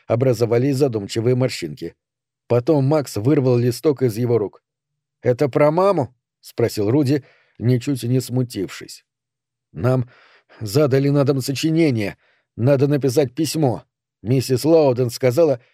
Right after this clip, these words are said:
что это может быть письмо кому угодно. Воображаемому человеку, историческому лицу,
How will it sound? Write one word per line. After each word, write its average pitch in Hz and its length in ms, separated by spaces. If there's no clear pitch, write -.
что - 200
это 135 160
может 135 300
быть 131 180
письмо 147 320
кому 151 320
угодно. 120 540
Воображаемому 143 1000
человеку, 123 800
историческому 127 800
лицу, 123 440